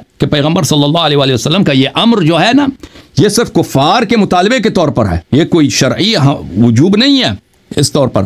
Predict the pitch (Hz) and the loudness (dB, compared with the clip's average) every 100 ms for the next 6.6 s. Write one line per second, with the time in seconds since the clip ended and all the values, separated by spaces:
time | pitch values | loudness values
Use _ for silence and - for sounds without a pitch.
0 | - 180 190 - 247 247 262 247 233 233 | -2 0 0 0 0 0 0 0 0 0
1 | 226 214 208 208 202 185 170 147 202 190 | 0 0 0 0 0 0 0 0 0 2
2 | 170 143 127 170 143 123 - 98 - - | 0 0 0 2 0 0 -2 -6 -10 -6
3 | 165 165 165 147 151 135 151 147 139 139 | -2 -2 -2 0 0 2 2 0 0 0
4 | 127 123 120 104 95 82 - - _ _ | 0 2 2 2 -2 -6 -10 -18 _ _
5 | _ _ _ - - 233 - - - - | _ _ _ -2 0 -2 -4 -14 -12 -12
6 | - _ - - - 196 | -14 _ -12 -6 -2 0